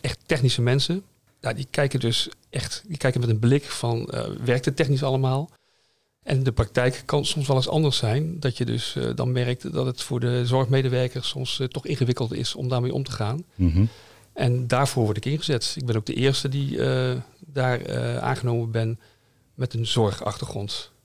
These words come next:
Speaker 2: Oké, en wat is jouw zorgachtergrond, als ik vragen mag?
Speaker 1: Ik heb, eh, ruim, nou, bijna wel vijfentwintig jaar gewerkt in de verstandelijk gehandicaptenzorg.
Speaker 2: Mhm.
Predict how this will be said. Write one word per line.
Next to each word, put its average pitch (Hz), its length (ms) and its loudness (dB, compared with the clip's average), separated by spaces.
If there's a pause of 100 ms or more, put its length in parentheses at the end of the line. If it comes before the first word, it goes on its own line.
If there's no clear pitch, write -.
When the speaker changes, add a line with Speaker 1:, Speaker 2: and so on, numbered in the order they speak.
Speaker 2:
Oké, - 180 2
en 107 100 8
wat 117 120 6
is 131 100 6
jouw 143 120 6
zorgachtergrond, 139 640 4
als 123 100 2
ik - 80 -10
vragen 131 340 2
mag? - 200 -2 (540)
Speaker 1:
Ik - 160 -6
heb, - 160 4 (100)
eh, 64 180 4 (800)
ruim, 143 480 4
nou, 127 220 2
bijna 127 380 2
wel 123 100 0
vijfentwintig 139 500 2
jaar 135 180 4
gewerkt 123 400 2
in 117 120 2
de 117 80 2
verstandelijk 113 420 0
gehandicaptenzorg. 147 880 0
Speaker 2:
Mhm. 85 280 4